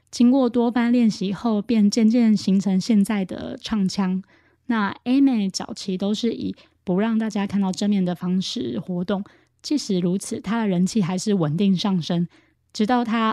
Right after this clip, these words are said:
二零一六年首次登上音乐节目的 Music Station 才首次正式露面。接着介绍我自己最喜欢 A 妹的四首歌曲。第一首歌曲是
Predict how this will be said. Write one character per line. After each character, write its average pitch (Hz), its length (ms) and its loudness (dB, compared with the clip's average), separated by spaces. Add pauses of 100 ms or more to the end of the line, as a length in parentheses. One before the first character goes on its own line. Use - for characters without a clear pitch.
二 233 140 2
零 190 120 2
一 226 220 -2
六 226 180 0
年 175 300 2
首 - 240 -6
次 254 260 -2
登 226 220 2
上 226 260 -2
音 240 140 4
乐 247 160 6
节 190 220 0
目 208 180 4
的 233 220 -8 (280)
Music 226 380 4
Station 226 600 -2 (260)
才 180 240 -2
首 - 220 -6
次 226 240 -2
正 208 240 0
式 190 160 -2
露 190 200 -4
面。 - 220 -6 (560)
接 - 180 0
着 262 140 2
介 247 180 0
绍 240 440 0
我 190 240 2
自 262 120 -2
己 202 280 2
最 220 180 4
喜 220 160 2
欢 190 300 2
A 226 180 4
妹 214 220 4
的 175 260 0
四 - 180 0
首 - 220 -2
歌 202 220 -2
曲。 - 300 -10 (380)
第 285 160 2
一 320 60 2
首 190 360 0
歌 233 260 -2
曲 226 200 -6
是 208 360 -2